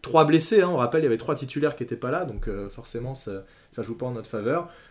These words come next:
Mais, euh, voilà, globalement, euh, ça s'est bien passé. Et puis, dans les receveurs, euh, sept réceptions, quatre-vingt-dix-huit yards et un T D pour Darren Waller.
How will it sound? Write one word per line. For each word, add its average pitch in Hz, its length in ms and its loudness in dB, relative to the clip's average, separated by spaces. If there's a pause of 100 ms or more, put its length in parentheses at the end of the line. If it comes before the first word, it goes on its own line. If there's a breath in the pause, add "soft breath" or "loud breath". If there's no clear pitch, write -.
(160 loud breath)
Mais, 120 180 2
euh, 107 360 4
voilà, 110 280 0
globalement, 147 640 4
euh, 123 340 8
ça 127 140 -2
s'est 139 140 0
bien 135 120 4
passé. 131 260 2
Et 175 60 6
puis, 165 120 -6
dans 151 120 4
les 139 100 4
receveurs, 143 720 2 (520 loud breath)
euh, 107 180 -2
sept 160 280 2
réceptions, 160 480 -2
quatre-vingt-dix-huit 151 760 -2
yards 160 300 4
et 135 80 4
un 143 100 2
T 147 180 2
D 147 180 4
pour 123 200 -6
Darren 127 320 0
Waller. 123 280 2